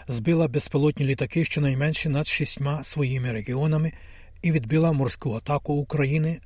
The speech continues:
на Крим. А більше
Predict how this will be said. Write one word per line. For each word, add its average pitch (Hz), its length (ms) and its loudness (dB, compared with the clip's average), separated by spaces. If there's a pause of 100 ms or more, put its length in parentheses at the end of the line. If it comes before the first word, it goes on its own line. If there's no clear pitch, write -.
на 110 400 -6
Крим. 160 360 -2 (1120)
А 160 120 -2
більше 139 400 0